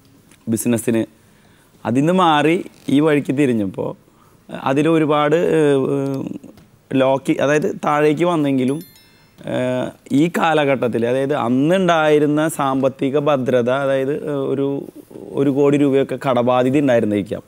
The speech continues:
അന്ന് എനിക്ക്. പക്ഷേ ഇന്ന് എനിക്കതില്ല, കടബാധ്യത ഇല്ല എനിക്ക്. പക്ഷേ അന്നത്തെ പോലെ റിച്ചായിട്ട് ജീവിതം എൻ്റെ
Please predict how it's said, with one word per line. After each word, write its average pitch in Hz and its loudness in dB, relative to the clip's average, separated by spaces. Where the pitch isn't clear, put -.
അന്ന് 110 0
എനിക്ക്. 90 -2
പക്ഷേ 120 -2
ഇന്ന് 143 2
എനിക്കതില്ല, 143 0
കടബാധ്യത 135 2
ഇല്ല 147 2
എനിക്ക്. 98 -4
പക്ഷേ 226 -2
അന്നത്തെ 160 0
പോലെ 180 0
റിച്ചായിട്ട് 180 0
ജീവിതം 160 2
എൻ്റെ 170 0